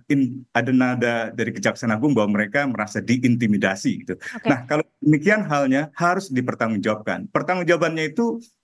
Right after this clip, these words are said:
Speaker 1: tadi Pak Ugro meneguhkan pertanggungjawaban internal, sudah ada misalnya penetapan dari internal, tidak ada masalah dan sudah diselesaikan antar institusi seperti Kapolri dan Jaksa Agung.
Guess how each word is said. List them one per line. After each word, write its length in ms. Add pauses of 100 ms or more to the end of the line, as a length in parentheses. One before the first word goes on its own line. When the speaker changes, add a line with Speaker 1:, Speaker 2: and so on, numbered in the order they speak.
Speaker 1:
tadi 320
Pak 160
Ugro 560
meneguhkan 880
pertanggungjawaban 640
internal, 560
sudah 320
ada 400
misalnya 640 (380)
penetapan 480
dari 160
internal, 640 (160)
tidak 240
ada 160
masalah 640
dan 160
sudah 160
diselesaikan 480
antar 480
institusi 480
seperti 400
Kapolri 480
dan 400
Jaksa 240
Agung. 320